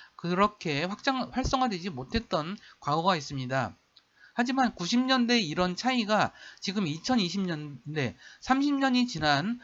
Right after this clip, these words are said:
우리나라에, 그러니까 일본이라는 사회에 얼마나 많은 변화를 가져왔는지. 하기는 일본도 아직은 강대국에 속해, 선진국에 속해 있긴 하지만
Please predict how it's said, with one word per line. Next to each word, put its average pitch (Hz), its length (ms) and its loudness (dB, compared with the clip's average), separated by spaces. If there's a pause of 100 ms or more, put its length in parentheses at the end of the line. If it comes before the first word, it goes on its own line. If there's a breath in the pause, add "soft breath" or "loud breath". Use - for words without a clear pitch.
(240 loud breath)
우리나라에, 151 880 2 (240 soft breath)
그러니까 175 220 2
일본이라는 185 680 4
사회에 170 440 0
얼마나 214 580 4
많은 147 280 2
변화를 165 380 4
가져왔는지. 123 640 -4 (400 loud breath)
하기는 233 260 2
일본도 226 540 6
아직은 160 680 0 (240 loud breath)
강대국에 190 560 0
속해, 233 480 -4
선진국에 226 1080 -2
속해 262 300 -2
있긴 185 180 -4
하지만 165 640 0